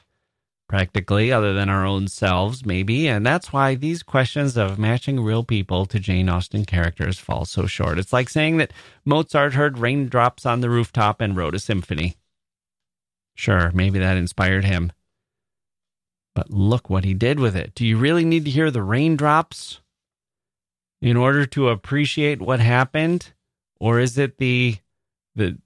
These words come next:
the trigger of inspiration, just knowing that he was inspired and then imagining the way he imagined the rest? I suppose it's a little bit fun to listen to the raindrops and try to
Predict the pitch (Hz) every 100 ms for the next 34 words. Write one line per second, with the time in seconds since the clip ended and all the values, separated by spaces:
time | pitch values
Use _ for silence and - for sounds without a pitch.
0 | - 104 95 101 - - 143 165 190 185
1 | 170 156 151 156 139 - 131 131 135 -
2 | 147 160 156 _ _ _ _ _ _ _
3 | _ _ - 143 - 107 107 127 143 160
4 | 180 143 107 95 87 _ _ _ _ _
5 | _ _ - 101 104 107 104 101 98 -
6 | 90 92 107 131 117 110 120 131 143 135
7 | _ _ _ _ _ _ _ 104 104 107
8 | 123 123 117 113 117 104 98 113 117 110
9 | 92 92 104 123 123 113 101 95 90 101
10 | 135 - 113 117 113 101 92 95 92 -
11 | 87 90 80 82 - 82 90 73 87 -
12 | 92 85 85 87 90 90 - 92 - 95
13 | 92